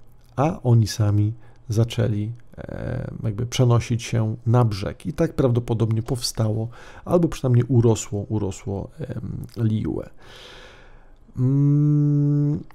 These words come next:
jeszcze przed chyba samym, em, samymi wydarzeniami w Kaenrii pięćset lat temu, tutaj jakby wracając z powrotem do Dikazm,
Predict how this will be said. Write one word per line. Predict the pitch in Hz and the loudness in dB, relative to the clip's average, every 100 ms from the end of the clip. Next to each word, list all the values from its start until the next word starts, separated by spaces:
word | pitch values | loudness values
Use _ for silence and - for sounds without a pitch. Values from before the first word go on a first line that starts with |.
| - 120 | -8 -2
jeszcze | 107 147 - - 151 | 2 0 -2 -4 -2
przed | 139 - - 180 196 - | 0 -2 -2 -2 -2 -8
chyba | - 170 147 135 | -6 -2 2 2
samym, | 120 - - 127 139 135 135 131 127 127 | 2 -2 0 2 2 2 2 4 2 2
em, | 127 - 107 107 104 113 110 107 110 113 113 120 | 0 -4 -4 -2 0 0 0 0 0 0 0 -2
samymi | - 120 127 123 | 2 4 6 4
wydarzeniami | 110 117 117 113 117 131 120 | 4 6 6 6 6 6 4
w | 110 | 2
Kaenrii | - 117 123 123 104 95 - | 2 4 6 6 4 0 -4
pięćset | - 127 143 - 101 | 2 2 2 -2 -6
lat | - - | -6 -8
temu, | - - - 135 | -12 -8 -4 -6
tutaj | 139 117 | -4 0
jakby | 110 107 113 113 | 0 0 -2 -2
wracając | 117 120 117 117 113 113 - | 2 2 2 4 2 2 -4
z | |
powrotem | - 101 107 - 104 | -4 0 0 -2 -4
do | 107 | -4
Dikazm, | 104 - - 101 143 | -6 -8 -6 -2 -2